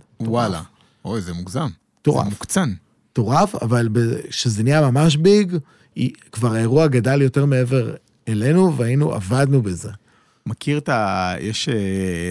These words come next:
Speaker 1: דיאגרמה מעולה שאנחנו נעלה אותה לאתר שלנו בקרוב,
Speaker 2: מדהים, מדהים.
Speaker 1: שיש שם כזה לוח, אוקיי, לוח של כיתה, ומצויר עיגול, ו-,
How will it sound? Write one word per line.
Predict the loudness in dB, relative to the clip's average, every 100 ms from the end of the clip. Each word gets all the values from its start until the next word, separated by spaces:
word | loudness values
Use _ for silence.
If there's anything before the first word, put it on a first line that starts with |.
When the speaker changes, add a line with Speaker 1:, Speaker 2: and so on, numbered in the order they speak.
| -6
Speaker 1:
דיאגרמה | -6 -6 -6 -6 -4 -2 -2
מעולה | -2 -4 -2 -2 -2
שאנחנו | -6 -8 -10 -10 -10 -8 -10
נעלה | -8 -2
אותה | -2 -2
לאתר | -4 -2 0 2
שלנו | 0 -2 -4
בקרוב, | -2 0 2 2
Speaker 2:
מדהים, | 0 -4 -14 -10
מדהים. | -8 -4 -2
Speaker 1:
שיש | 0 0 0
שם | 2 2 2 2 2 0 -2 -4 -6
כזה | -8 -4 -4 -4 -4
לוח, | -2 0 0 0 -2 -4 -10
אוקיי, | -10 -4 -2
לוח | 0 -2
של | -6
כיתה, | -10 -4 0 0
ומצויר | -2 -4 -4 0 0 -2
עיגול, | -6 -8 -4 -2 0 -2 -6 _ _ _ _ _ _
ו-, | -18 -18 -10